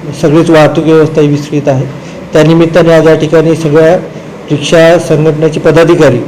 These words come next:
व पोलीस विभागाचे, ट्रॅफिक विभागाचे पीआय दराडे, पीआय शिंगाडे साहेब व इतर सर्व पदाधिकाऱ्यांची या ठिकाणी बैठक आयोजित करण्यात आलेली होती.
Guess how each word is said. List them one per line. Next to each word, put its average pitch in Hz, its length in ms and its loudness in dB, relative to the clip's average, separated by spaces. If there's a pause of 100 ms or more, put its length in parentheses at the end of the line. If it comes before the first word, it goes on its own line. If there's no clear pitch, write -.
(380)
व 156 380 0 (1040)
पोलीस 151 260 0
विभागाचे, 151 380 2
ट्रॅफिक 151 340 0
विभागाचे 156 600 2
पीआय 156 520 -2
दराडे, 147 480 2 (540)
पीआय 143 360 -2
शिंगाडे 147 440 0
साहेब 151 260 0
व 151 100 4
इतर 160 180 0
सर्व 156 280 2
पदाधिकाऱ्यांची 147 640 0
या 147 60 0
ठिकाणी 147 180 -2
बैठक 151 280 2
आयोजित 151 300 2
करण्यात 147 240 -2
आलेली 151 240 2
होती. 147 200 -2